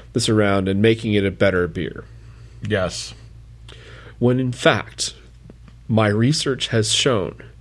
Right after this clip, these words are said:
Speaker 1: that it's not the moving hops that made the beer even better.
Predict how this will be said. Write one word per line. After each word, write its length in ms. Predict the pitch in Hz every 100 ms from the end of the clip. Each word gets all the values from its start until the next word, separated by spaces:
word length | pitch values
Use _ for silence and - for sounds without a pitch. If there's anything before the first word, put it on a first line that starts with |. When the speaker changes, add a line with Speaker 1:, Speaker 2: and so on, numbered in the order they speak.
| - - - -
Speaker 1:
that 120 | 101
it's 200 | 98 -
not 440 | 92 98 113 120 117
the 80 |
moving 320 | 113 104 95 92
hops 420 | 104 90 62 -
that 180 | - 87
made 260 | 98 95 82
the 60 |
beer 400 | 80 90 82 78 - - -
even 280 | 101 90 87
better. 340 | 82 - -